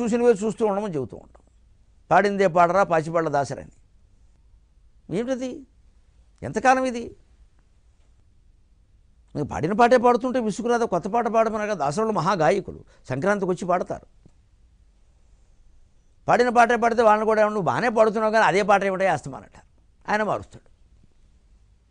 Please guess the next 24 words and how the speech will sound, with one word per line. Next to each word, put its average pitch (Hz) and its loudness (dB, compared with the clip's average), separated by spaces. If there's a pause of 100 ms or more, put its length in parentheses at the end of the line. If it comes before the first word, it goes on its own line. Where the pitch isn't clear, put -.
(1500)
అలాగా 240 6
మనం 226 -4
ఎంతసేపు 233 2
ఇదేనా, 240 4
ఇంక 226 -4
ఇదే 208 2
సోది 220 2
వినడమా? 208 -6 (1120)
ఆ 170 6
ఐదేసి 214 2
నిమిషాలు, 202 2
రెండేసి 202 2
నిమిషాలు, 190 2
మూడేసి 202 4
నిమిషాలు, 190 0
నాలుగేసి 190 0
నిమిషాలు, 180 -2 (320)
మధ్యలో 151 4
మిగిలినటువంటి 202 0
సమయాన్ని 180 -2
మధ్యే 160 -2
మధ్యే 160 -2
పానీయం 160 -4 (800)
అన్నట్టుగా 135 0